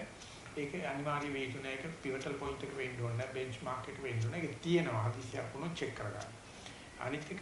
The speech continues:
මේ එන හිතවිල්ල, කඩප්පුලි හිතවිල්ලක් කරන, පාප හිතවිල්ලක් කියන්නේ. ඒක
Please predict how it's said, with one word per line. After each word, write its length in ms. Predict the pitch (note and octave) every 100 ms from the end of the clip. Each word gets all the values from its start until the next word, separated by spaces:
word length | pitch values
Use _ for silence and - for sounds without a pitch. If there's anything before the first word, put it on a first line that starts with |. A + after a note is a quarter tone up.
| G#3+ F#3+
මේ 220 | D#3+ C#3 -
එන 140 | C3+ E3
හිතවිල්ල, 640 | D3 D3 F3 D3 A#2 A2 A#2+
කඩප්පුලි 440 | B2+ C3+ - C3+
හිතවිල්ලක් 400 | C#3 D#3 D3+ D#3
කරන, 200 | D#3 D3+ D3
පාප 240 | B2+ B2+
හිතවිල්ලක් 480 | C#3 - E3 E3 E3
කියන්නේ. 360 | F3+ E3 D3+ D3 - - - - - -
ඒක 140 | -